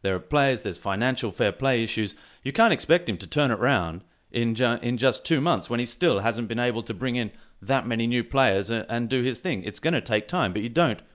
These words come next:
rebuild a club as big as Marseille and with such expectations on them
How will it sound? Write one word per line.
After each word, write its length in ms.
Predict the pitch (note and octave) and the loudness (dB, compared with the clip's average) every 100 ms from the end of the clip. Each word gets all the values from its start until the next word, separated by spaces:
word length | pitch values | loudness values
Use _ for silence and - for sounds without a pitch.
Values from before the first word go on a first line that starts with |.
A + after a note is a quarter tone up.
| _ | _
rebuild 640 | G#2+ C#3 C3 G#2+ C3+ A#2 F#2+ A#2 | -2 0 2 2 2 2 -2 -6
a 80 | |
club 340 | - C#3+ G2+ E2+ | -4 2 2 2
as 160 | G#2 F#2 | -4 -4
big 480 | F#2+ D#3 B2 D#2+ - _ - | 2 4 4 0 -14 _ -6
as 160 | G2+ | -4
Marseille 420 | A2 G2+ - G2+ | 0 -2 0 -2
and 80 | G2 | 0
with 120 | G#2+ | -4
such 260 | - B2 - | -2 -4 -2
expectations 920 | A2+ - A2 - - C#3 - F#2 D#2 - _ - | -6 -4 -6 -6 0 0 0 -8 -10 -16 _ -6
on 200 | G#2+ G2+ | -2 0
them 140 | G2 | -2